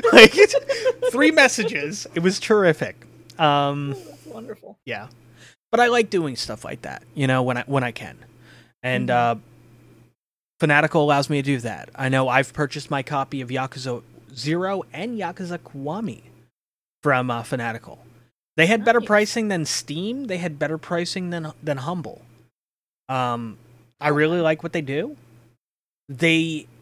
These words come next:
Speaker 1: have some, like, I could say, like, uh, like, right now, at the moment of the recording, they have a dollar bundle that includes all the stuff from Skullgirls.
Speaker 2: Hmm.
Speaker 1: Like, it, it's,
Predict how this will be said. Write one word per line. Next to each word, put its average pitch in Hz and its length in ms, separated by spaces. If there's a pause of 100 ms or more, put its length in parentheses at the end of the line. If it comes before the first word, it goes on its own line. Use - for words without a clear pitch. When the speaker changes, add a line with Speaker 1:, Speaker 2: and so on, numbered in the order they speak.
(580)
Speaker 1:
have 165 480
some, 147 340
like, 147 200 (280)
I 202 140
could 208 160
say, 185 200
like, 151 240
uh, 147 240
like, 156 240
right 175 300
now, 151 540 (240)
at 143 220
the 160 80
moment 220 340
of - 100
the 175 80
recording, 143 480
they 143 80
have 160 160
a 139 80 (180)
dollar 170 380
bundle 139 640 (540)
that 143 120
includes 143 380 (140)
all 147 180
the 151 100
stuff 143 280
from 139 140
Skullgirls. - 840 (920)
Speaker 2:
Hmm. 247 120 (1500)
Speaker 1:
Like, 143 520
it, 170 200
it's, - 480